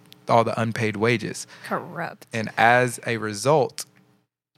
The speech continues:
Speaker 1: some poetic justice. See, that's how God actually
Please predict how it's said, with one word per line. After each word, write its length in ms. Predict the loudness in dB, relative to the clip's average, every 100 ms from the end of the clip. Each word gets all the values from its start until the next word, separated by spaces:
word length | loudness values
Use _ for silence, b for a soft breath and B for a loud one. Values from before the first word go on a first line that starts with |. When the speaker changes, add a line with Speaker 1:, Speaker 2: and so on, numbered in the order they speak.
| -14
Speaker 1:
some 180 | -12 -8
poetic 420 | -4 -2 -2 -4
justice. 320 | -8 -8 -12 -10
See, 140 | -2
that's 260 | 0 0 0
how 160 | -2
God 300 | 0 0 0 -2
actually 640 | -4 -2 -6 -12 -12 -14